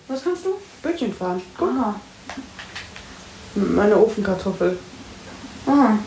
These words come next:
Speaker 1: also du fährst eine Ofenkartoffel, finde ich gut.
Speaker 2: So, ich bin jetzt hier, ne? Kommst du?
Speaker 1: Ja, ich muss eben noch zu Ende bauen.
Speaker 2: Hast du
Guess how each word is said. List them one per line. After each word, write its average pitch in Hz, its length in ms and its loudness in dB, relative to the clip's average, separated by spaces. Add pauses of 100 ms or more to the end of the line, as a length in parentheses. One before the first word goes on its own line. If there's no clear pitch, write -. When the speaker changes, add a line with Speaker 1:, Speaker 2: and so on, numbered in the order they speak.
(140)
Speaker 1:
also 226 160 4
du 226 80 4
fährst 262 320 4
eine 240 80 0
Ofenkartoffel, 240 520 -2
finde 220 200 0
ich - 80 -12
gut. 311 120 -2 (1400)
Speaker 2:
So, 208 80 8
ich 196 160 4
bin 254 120 6
jetzt 262 180 4
hier, 202 140 4
ne? 220 160 4 (200)
Kommst 247 280 6
du? - 760 2
Speaker 1:
Ja, 240 100 4
ich 233 80 0
muss 247 220 2
eben 247 160 4
noch 294 160 0
zu - 60 -4
Ende 269 160 2
bauen. 214 260 2 (320)
Speaker 2:
Hast 254 360 2
du 302 460 6